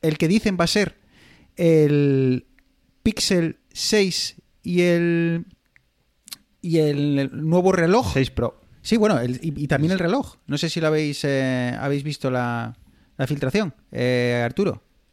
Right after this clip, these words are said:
Speaker 2: Sí, yo el, el Pixel sí que lo vi y es, es que es súper raro, porque en vez de, bueno, nuestros usuarios pueden verlo, pero bueno,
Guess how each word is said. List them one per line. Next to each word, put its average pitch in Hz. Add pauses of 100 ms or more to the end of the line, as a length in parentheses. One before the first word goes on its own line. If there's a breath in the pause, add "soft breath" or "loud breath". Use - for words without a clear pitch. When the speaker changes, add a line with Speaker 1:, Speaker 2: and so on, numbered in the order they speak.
(1120)
Speaker 2:
Sí, 156
yo 151
el, 160
el 117
Pixel 156
sí 170
que 160
lo 151
vi 175
y 127
es, 139
es 135
que -
es 170
súper 139
raro, 151
porque 113
en 107
vez 123
de, 156
bueno, 127
nuestros 101
usuarios 113
pueden 123
verlo, 143
pero 110
bueno, 107